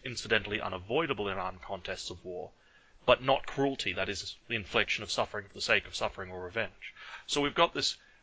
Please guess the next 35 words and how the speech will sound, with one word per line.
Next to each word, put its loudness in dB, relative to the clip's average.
this 2
combined 6
imperative, 6
and 2
there 0
are 2
other 4
articles 0
that -10
talk -8
about -6
this -6
as -8
well, 4
uh, 10
but -10
this -4
combined 8
imperative 6
that -14
carries 6
over 4
to 0
modern -2
definitions, -8
which -4
is -4
that 0
conflict 4
is 4
the 2
exception, 6
and 4
the, -6
the -2